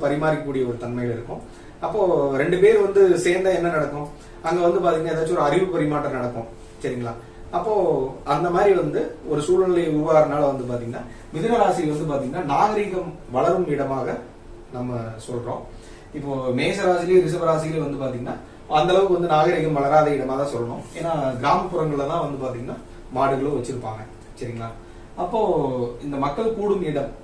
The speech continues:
மக்கள் எங்கெங்கெல்லாம் கூடுறாங்களோ அங்க ஒரு பள்ளி, கல்லூரி, அந்த மாதிரி நகரம்லாம் இருக்கு இல்லையா,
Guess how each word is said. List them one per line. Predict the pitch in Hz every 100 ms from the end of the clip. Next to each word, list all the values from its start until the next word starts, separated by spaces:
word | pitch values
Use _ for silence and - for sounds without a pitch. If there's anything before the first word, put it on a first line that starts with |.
| 131
மக்கள் | 135 214 180
எங்கெங்கெல்லாம் | 175 185 185 190 180
கூடுறாங்களோ | 165 156 123 - - - - - - -
அங்க | 165 165 151 - 143
ஒரு | 160 151
பள்ளி, | 151 156 151 151 -
கல்லூரி, | 143 151 147 143 151 - - - - 143
அந்த | 139
மாதிரி | 143 143 139
நகரம்லாம் | 143 147 143 135 120
இருக்கு | 123
இல்லையா, | 123